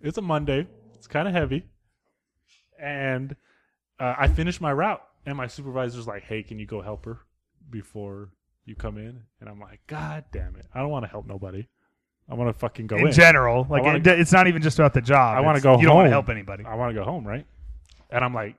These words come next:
Speaker 1: "Okay, where is she?" So, you know, our, our scanners track us. It has G P S. You know, so that's how they, they know where we are at all times.
Speaker 2: So you threw it in the ditch so it looked like you were going down the street?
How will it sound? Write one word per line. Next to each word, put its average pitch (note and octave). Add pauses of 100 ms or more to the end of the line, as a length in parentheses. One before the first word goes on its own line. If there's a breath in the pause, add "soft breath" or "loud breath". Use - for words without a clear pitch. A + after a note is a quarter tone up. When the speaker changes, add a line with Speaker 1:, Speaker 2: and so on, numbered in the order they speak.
(120)
Speaker 1:
"Okay, A2
where A2
is F#3+
she?" G#2+
So, C#3
you C3+
know, B2+
our, B2+
our A#2
scanners F3
track -
us. -
It A#2
has A#2+
G A#2+
P A2
S. - (560)
You A2+
know, G#2+
so B2+
that's C3+
how C3+
they, A#2
they C3
know C#3+
where D3
we C#3
are C3
at C3+ (120)
all B2+
times. B2
Speaker 2:
So D#3
you D#3
threw F3+
it F#3
in F#3
the E3
ditch C#3
so C#3
it B2
looked D3
like C#3+
you C#3
were C3+
going C3
down C3
the A#2+
street? D3